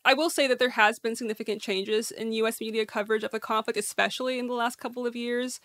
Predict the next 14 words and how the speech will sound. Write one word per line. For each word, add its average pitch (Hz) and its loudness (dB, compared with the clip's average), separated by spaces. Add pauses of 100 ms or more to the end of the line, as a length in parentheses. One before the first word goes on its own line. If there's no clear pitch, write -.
(240)
and 220 -2
this 220 -4
is 247 -2
driven 208 2
in 202 -2
part 196 2
by 196 4
popular 208 -2
pressure 214 -2
coming 202 -2
from 196 0
social 202 -4
media. - -2 (600)
Um, 196 6